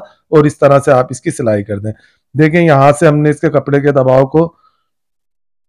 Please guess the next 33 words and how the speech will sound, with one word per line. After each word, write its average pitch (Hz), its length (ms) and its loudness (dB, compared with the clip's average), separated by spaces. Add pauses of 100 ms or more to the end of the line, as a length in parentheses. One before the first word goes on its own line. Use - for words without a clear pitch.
(320)
काट 156 260 4
दिया 180 280 4
और 180 300 2
करीब 190 320 2
करीब 170 360 0
कट 147 240 0
लगाने 117 380 2
हैं। 110 180 0 (300)
अब 170 120 2
शोल्डर 196 440 4
जोड़ने 175 340 4
का 180 100 2
तरीका 151 380 2
देखें, 131 280 0
जब 170 200 0
हमने 165 340 0 (200)
वेलवेट 160 600 -2
बनानी 143 420 2
होती 151 360 -6
है, 160 160 0
मोटा 147 400 0
कपड़ा 156 300 0
होता 147 300 2
है, 156 120 2
तो 170 100 -4
इसके 165 260 -6
शोल्डर 135 360 -4
को 170 140 -6
किस 139 200 -12
तरह 135 240 -2
जोड़ा 117 260 -2
जाता 104 320 -6
है। 98 100 -12